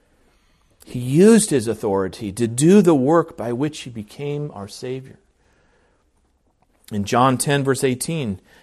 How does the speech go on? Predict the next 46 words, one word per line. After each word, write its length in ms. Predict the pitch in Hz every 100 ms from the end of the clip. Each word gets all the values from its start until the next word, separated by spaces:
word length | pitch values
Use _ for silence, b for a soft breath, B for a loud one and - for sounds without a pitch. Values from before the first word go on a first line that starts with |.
| b
it 80 | -
says, 260 | - 135 123
"For 140 | 123
this 260 | 110 139 -
reason 380 | 135 160 131 104
the 40 |
Father 380 | - 135 135 120
loves 300 | 127 165 117
me, 120 | 107
because 340 | 107 107 120 -
I 140 | 123
lay 300 | 117 131 147
down 360 | 127 131 147 131
my 180 | 135
life, 500 | 131 123 160 156 - B B B
that 160 | 120 123
I 100 | 131
may 140 | 135
take 240 | - 151 147
it 80 |
up 140 | 143 135
again. 360 | 120 165 156 B B 139
No 140 | 165
one 120 | 247
takes 320 | 147 131 123
it 120 | - -
from 280 | 107 98
me, 280 | 107 180 185 _ _ _ _ _ _ _ -
but 120 | 151
I 120 | 165
lay 280 | 143 156 220
it 140 | 202
down 280 | 143 196 226
of 120 | 170
my 180 | 143 143
own 180 | 160 190
accord. 400 | - 214 190 165
I 220 | 185 233
have 280 | 220 226 214
authority," 960 | 196 - 175 202 269 247 165 - 139 110
said 300 | - 113 107
Jesus, 580 | 113 101 - _ _ _ _ _ _ _
"to 120 | -
lay 200 | 110 113
it 120 | 104 98
down, 360 | 98 90 113